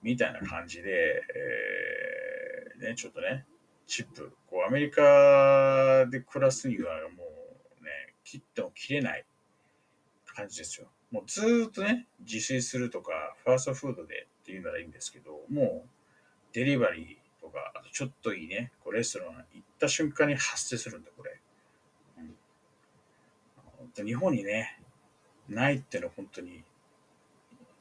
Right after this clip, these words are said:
あれですよ、幸せなことだなと思いますよね。だからまた今度アメリカね、ちょっとまだね、貯金行く予定ないですけど、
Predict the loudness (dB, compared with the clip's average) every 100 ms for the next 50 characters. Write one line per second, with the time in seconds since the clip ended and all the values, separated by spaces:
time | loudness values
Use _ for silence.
0 | _ -8 -6 -10 -12 -6 0 2 2 0
1 | -4 -10 -6 -6 -8 -12 -20 -20 _ _
2 | -16 -14 -10 -10 -12 -20 -18 -10 -10 -6
3 | -4 -2 -4 -2 4 6 6 6 6 4
4 | 4 2 -2 -12 -6 -4 -2 -4 -4 -4
5 | 0 0 4 6 6 6 4 6 4 2
6 | -4 -2 2 2